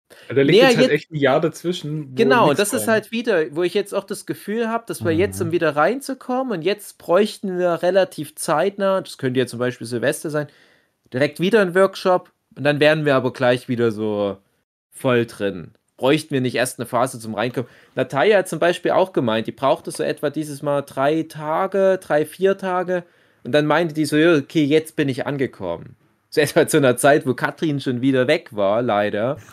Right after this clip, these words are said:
Speaker 2: Also es, ja, Katrin, kannst ja dann auch noch mal was dazu erzählen. Es war natürlich schade, dass, dass, ähm, du dann halt diesmal nicht so lang bleiben konntest. Aber das war halt dieses Mal wirklich auch so ein bisschen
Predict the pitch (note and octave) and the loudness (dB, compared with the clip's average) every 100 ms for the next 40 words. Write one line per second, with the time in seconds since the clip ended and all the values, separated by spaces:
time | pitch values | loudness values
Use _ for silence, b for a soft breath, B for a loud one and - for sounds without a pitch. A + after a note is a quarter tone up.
0 | B B B _ _ _ A#2 A2+ G2+ _ | B B B _ _ _ -8 -8 -10 _
1 | _ _ - C3 C3 C3+ - B2+ A#2+ B2 | _ _ -2 -2 0 -4 -4 -4 -4 -2
2 | B2+ B2 A2+ G#2 B2+ B2+ A#2 A#2 A#2 - | -2 0 0 0 0 0 0 0 -4 -4
3 | A#2 B2 A2 A#2+ A#2 A#2 G#2+ C#3+ B2 C3 | -4 -4 -4 -2 -2 -4 -4 -2 0 0
4 | A2+ G2+ - - G2 - - G2+ F#2 F#2 | -2 -6 -10 -14 -14 -14 -12 -8 -8 -10
5 | F2+ _ _ _ _ - _ - B2 A2+ | -18 _ _ _ _ -20 _ -8 -6 -4
6 | G#2+ G#2+ G#2+ A2+ A2 A2+ - G#2+ A2 C#3 | -2 -4 -4 -8 -8 -8 -4 -2 -2 -2
7 | C#3+ C3 C3 B2+ C#3 C3 B2+ - b b | 0 0 0 -2 -2 -2 -4 -8 b b
8 | b b b b _ - A2 A#2 A2+ A2+ | b b b b _ -4 0 2 2 0
9 | D3+ D3 C3+ C3 D3+ - C3 B2 C#3 B2 | 0 2 0 -2 -10 -6 -4 -2 -4 -2
10 | A#2+ - C3 A2 A#2 - A#2+ A2+ G#2 | -6 -4 -6 -6 -8 -8 -6 -6 -6